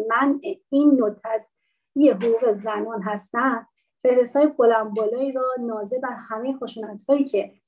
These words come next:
در سراسر جهان به زنان اعمال می‌شه منتشر می‌کنند. در این میان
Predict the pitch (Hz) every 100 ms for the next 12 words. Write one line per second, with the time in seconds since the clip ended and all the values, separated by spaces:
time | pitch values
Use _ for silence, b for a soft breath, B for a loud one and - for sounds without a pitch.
0 | _ _ - 233 233 247 233 311 311 -
1 | 233 233 311 262 220 208 202 - 208 208
2 | 214 208 262 233 208 202 190 196 208 190
3 | 196 - 202 - _ _ _ _ _ 262
4 | 262 294 339 311 277 294